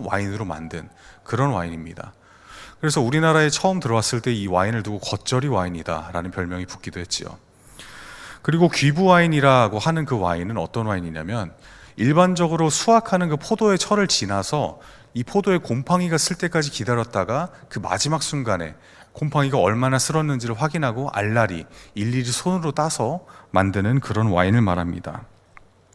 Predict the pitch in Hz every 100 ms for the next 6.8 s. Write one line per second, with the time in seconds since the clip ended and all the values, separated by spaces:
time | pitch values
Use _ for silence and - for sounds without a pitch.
0 | _ - - - - - - - - 190
1 | 185 156 127 143 95 - 135 160 165 139
2 | 120 135 135 127 92 92 104 107 95 92
3 | - 110 95 - 104 101 - - - 190
4 | 147 98 101 101 98 - 85 87 113 -
5 | 104 123 113 113 131 98 - - 101 95
6 | 127 110 82 - 87 82 -